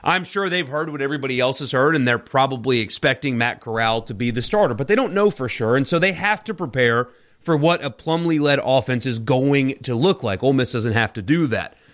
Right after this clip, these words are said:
I, they don't know what kind of defense they're going to see from, uh, Chris Patridge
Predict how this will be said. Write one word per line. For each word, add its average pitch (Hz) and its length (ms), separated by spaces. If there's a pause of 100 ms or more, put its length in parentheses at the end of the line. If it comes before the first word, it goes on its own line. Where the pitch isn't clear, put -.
(260)
I, - 280
they 156 260
don't 196 220
know 180 540 (440)
what 160 300
kind 185 180
of 147 100
defense 156 420
they're 156 100
going 147 400
to 139 80
see 127 580 (320)
from, 143 560 (140)
uh, 120 320 (240)
Chris 170 240
Patridge 135 680